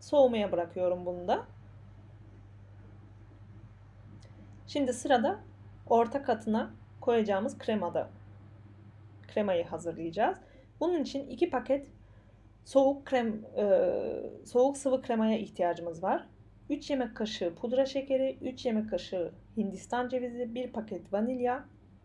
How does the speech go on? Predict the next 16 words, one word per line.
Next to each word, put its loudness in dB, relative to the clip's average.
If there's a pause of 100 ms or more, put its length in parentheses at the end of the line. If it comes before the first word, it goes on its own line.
(680)
ve 0
iki -6
yüz -2
elli 2
gram, -2 (420)
yani 2
benim 2
bu 0
kutum -2
beş 0
yüz -6
gramdı, 0
yani -2
ya-, 2
yarısını -2
kullandım. -6